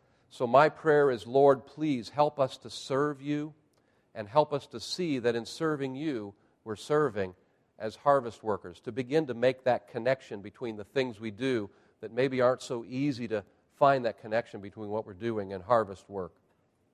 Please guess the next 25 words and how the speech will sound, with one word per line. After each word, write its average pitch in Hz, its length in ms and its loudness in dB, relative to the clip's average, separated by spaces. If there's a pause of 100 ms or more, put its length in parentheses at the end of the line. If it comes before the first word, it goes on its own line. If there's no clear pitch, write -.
(440)
even 131 240 2
if 120 120 -6
we 110 240 -2 (100)
never 113 380 4 (180)
personally 110 520 -4
witness 95 560 -6 (360)
a 107 80 -12
soul 110 440 0 (380)
being 101 240 -2
saved. 85 560 -4 (800)
Yet, 123 440 4 (460)
we 113 140 -12
do 107 420 -4 (380)
want 101 220 -2
to 95 80 -20
see 101 340 -10
souls 95 680 -6
saved. 82 540 -6 (340)
That's 131 220 4
what 185 120 -2
the 147 60 -4
harvest 170 460 -2
is 131 100 -8
all 156 160 4
about. 151 380 2